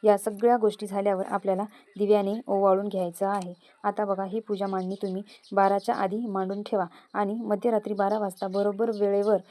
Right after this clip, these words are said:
पूजा करायची आहे आणि नैवेद्य दुधाचा दाखवायचा आहे. त्या दिवशी तुम्ही जास्त दूध उकळवायचं आहे. चंद्राच्या प्रकाशाखाली दूध ठेवत असतो. दूध ठेवायचं, त्याभोवती पाणी फिरवायचं. त्याच्यानंतर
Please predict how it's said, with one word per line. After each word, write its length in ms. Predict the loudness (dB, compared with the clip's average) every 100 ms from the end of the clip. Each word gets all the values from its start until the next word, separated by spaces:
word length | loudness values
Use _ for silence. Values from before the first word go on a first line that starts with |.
| -20 _
पूजा 200 | -2 0
करायची 360 | 2 0 -2 -4
आहे 220 | -6 -8 -18 -20 _
आणि 300 | -4 -2 -2
नैवेद्य 480 | -2 -2 -2 -2 -4 -4 -10 -20 -10
दुधाचा 340 | -2 0 2 0
दाखवायचा 480 | -2 -4 -8 -4
आहे. 200 | -6 -6
त्या 220 | -6 -4 -2
दिवशी 300 | -4 -6 -8
तुम्ही 200 | -6 -8 -10 _ 0
जास्त 260 | 2 4 0
दूध 200 | -2 -4 -6 -20 -10
उकळवायचं 600 | -6 0 2 4 2 0
आहे. 220 | -2 -2 -8 -16 _ -4
चंद्राच्या 400 | 0 2 2 2
प्रकाशाखाली 600 | 0 0 -2 -4 -2 -2 -6
दूध 320 | -2 0 0
ठेवत 300 | 0 0 0
असतो. 320 | -2 -6 -10 -10 -2
दूध 180 | 2 2
ठेवायचं, 540 | 2 2 4 4 0
त्याभोवती 760 | 0 0 0 -2 -6 -6 -10 -14 _ 0
पाणी 240 | 0 0 -2
फिरवायचं. 460 | -2 0 -2 -4 -14 _
त्याच्यानंतर 520 | 0 2 0 0 0